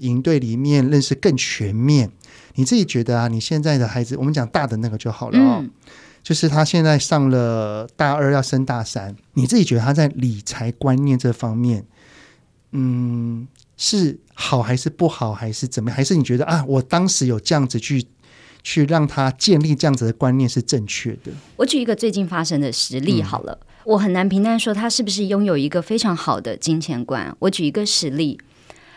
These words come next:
Speaker 2: 其实在他，因为大学很快就放暑假了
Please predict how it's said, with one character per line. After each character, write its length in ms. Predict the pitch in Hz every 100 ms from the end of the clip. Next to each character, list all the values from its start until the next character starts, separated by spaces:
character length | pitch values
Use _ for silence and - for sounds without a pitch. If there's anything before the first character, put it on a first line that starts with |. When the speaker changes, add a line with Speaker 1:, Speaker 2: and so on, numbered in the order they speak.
| - _
Speaker 2:
其 140 | - 262
实 420 | 269 269 269 269 - _
在 340 | - 254 226 196
他， 460 | 190 202 196 202
因 100 | -
为 80 | 233
大 160 | 214 196
学 160 | 170
很 80 | 151
快 140 | 143 160
就 80 |
放 180 | 151 165
暑 200 | 151 123
假 240 | - 135 -
了 160 | -